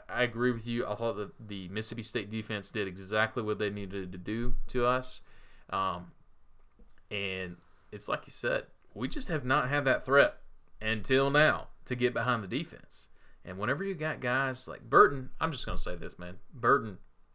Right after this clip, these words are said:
I think he's the best receiver on the team. What he has shown me, he's not as rangy as Pickens. I, I, I love Pickens, and I think he's talented.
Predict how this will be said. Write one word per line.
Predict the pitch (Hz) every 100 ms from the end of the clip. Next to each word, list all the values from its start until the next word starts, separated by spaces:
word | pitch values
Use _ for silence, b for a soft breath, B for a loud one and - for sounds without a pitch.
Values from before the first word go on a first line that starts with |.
| -
I | 139
think | 160 123
he's | 120 110
the |
best | 107 95
receiver | 98 - 101 92
on | 87 73
the | -
team. | 57 - - b b b b
What | 101
he | 131
has | 143
shown | 131 131 127 120
me, | 110 101 95 - b b b b b b -
he's | 120 123
not | 131
as | 110
rangy | 107 113 135 160
as | 165
Pickens. | - 113 87 87 - -
I, | 131
I, | 143 160 -
I | 165
love | 190 190 190
Pickens, | 143 90 98
and | 110
I |
think | 117 131
he's | 123 -
talented. | 123 92 -